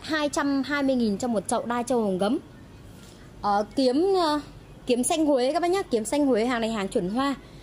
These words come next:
Em chia sẻ hôm nay với giá một trăm rưỡi cho một chậu thôi cả nhà ơi. Một trăm rưỡi cho một chậu nhá. Đấy, bác nào lấy kiếm xanh Huế thì ủng hộ cho em một trăm rưỡi một chậu. Em lên băng cốc đỏ. Băng cốc đỏ thì, à, em chia sẻ, à, đây,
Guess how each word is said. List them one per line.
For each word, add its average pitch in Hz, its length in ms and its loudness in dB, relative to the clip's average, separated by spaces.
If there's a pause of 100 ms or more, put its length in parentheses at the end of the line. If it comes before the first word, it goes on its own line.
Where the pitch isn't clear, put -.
(380)
Em 269 120 0
chia 302 160 2
sẻ 262 180 2
hôm 233 180 2
nay 262 140 2
với 208 160 2
giá 202 220 0
một 262 240 4
trăm 269 240 2
rưỡi - 260 2
cho 359 100 2
một 233 200 0
chậu 220 220 0
thôi 247 200 2
cả 190 100 -4
nhà 170 140 0
ơi. 220 180 2 (720)
Một - 140 -2
trăm 262 200 2
rưỡi 269 240 4
cho 339 80 0
một 240 180 0
chậu 202 200 2
nhá. 262 100 0 (400)
Đấy, 185 80 -8
bác 233 140 0
nào 247 140 4
lấy 196 160 4
kiếm 190 220 0
xanh 247 180 -2
Huế 202 160 2
thì 208 100 -2
ủng 185 140 -2
hộ 185 120 0
cho 233 120 -2
em 240 120 2
một 185 140 0
trăm 226 200 -2
rưỡi 262 100 0
một 285 200 0
chậu. - 160 -2 (1600)
Em 285 180 2
lên 311 200 4
băng 302 140 2
cốc 330 180 0
đỏ. 180 340 0 (1080)
Băng 277 140 2
cốc 330 200 0
đỏ 214 280 0
thì, 196 180 2
à, 190 160 4
em 254 180 -2
chia 277 200 2
sẻ, 220 240 0
à, 165 240 -2
đây, 220 180 -2